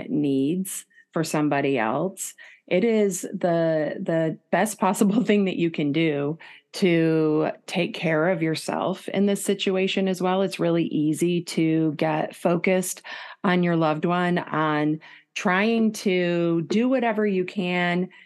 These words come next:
to fix this problem and get it over with as fast as possible. And that's just going to totally burn you out. You have to take a marathon approach. You cannot take a sprint approach to this. So taking care of yourself is really important in the process.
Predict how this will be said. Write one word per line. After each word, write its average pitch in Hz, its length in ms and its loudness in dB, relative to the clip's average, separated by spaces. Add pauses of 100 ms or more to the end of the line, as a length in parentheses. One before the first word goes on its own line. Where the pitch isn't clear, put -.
(180)
to 156 480 2
fix 247 340 -2
this 233 180 -2
problem 185 720 2
and 147 180 0
get 170 140 2
it 196 140 2
over 180 260 0
with 170 280 0
as 160 200 -4
fast 139 320 -2
as 151 120 -6
possible. 185 640 0
And 160 200 0
that's 160 200 -2
just 175 240 -4
going 160 320 2
to 156 140 -4
totally 143 420 -2
burn 139 260 0
you 131 140 2
out. 123 180 0
You 135 80 0
have 131 120 -4
to 170 100 -2
take 175 240 0
a 170 60 2
marathon 135 560 0
approach. 131 360 -4
You 135 80 -2
cannot 139 580 0
take 131 420 -2
a 160 80 0
sprint - 400 -4
approach 165 400 -2
to 196 100 2
this. 214 400 -2 (500)
So 175 280 2
taking 185 360 2
care 190 280 2
of 185 80 -2
yourself 156 520 -2
is 156 160 -2
really 156 280 2
important 156 480 0
in 151 100 2
the 147 80 0
process. 143 880 -2